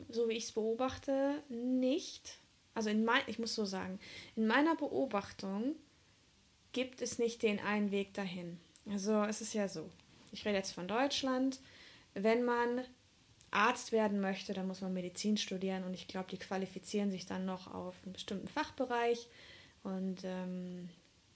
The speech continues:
das heißt, du kannst nicht als Arzt praktizieren, wenn du kein Medizinstudium absolviert hast. Das funktioniert einfach nicht. Wenn du im Ausland studiert hast,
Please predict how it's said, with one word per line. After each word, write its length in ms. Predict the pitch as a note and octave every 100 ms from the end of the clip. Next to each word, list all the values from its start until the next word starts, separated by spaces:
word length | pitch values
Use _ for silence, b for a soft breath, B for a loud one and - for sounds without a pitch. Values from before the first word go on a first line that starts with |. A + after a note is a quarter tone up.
| - - - - - - - -
das 140 | G#3
heißt, 160 | G#3+ G#3+ -
du 120 | G#3
kannst 400 | - A3 A3 -
nicht 280 | G#3+ A3+ -
als 220 | G3 -
Arzt 480 | F3+ G3 G#3+ - - B B B -
praktizieren, 720 | G3+ F#3+ G3+ G3 A#3+ A#3 A3+
wenn 120 | G3
du 80 | F#3
kein 200 | - F#3
Medizinstudium 1000 | F#3 F3+ - G#3 - - F3 E3+ E3 E3+ -
absolviert 560 | - F#3+ F3 F3 E3+ F3+
hast. 240 | - -
Das 300 | - - - -
funktioniert 480 | - F#3+ F3+ F3+ -
einfach 280 | E3+ E3+
nicht. 220 | F3 F3 -
Wenn 100 | F3+
du 60 |
im 60 | E3+
Ausland 320 | C4 C4 C4
studiert 320 | - A#3 A3
hast, 280 | G#3+ G#3+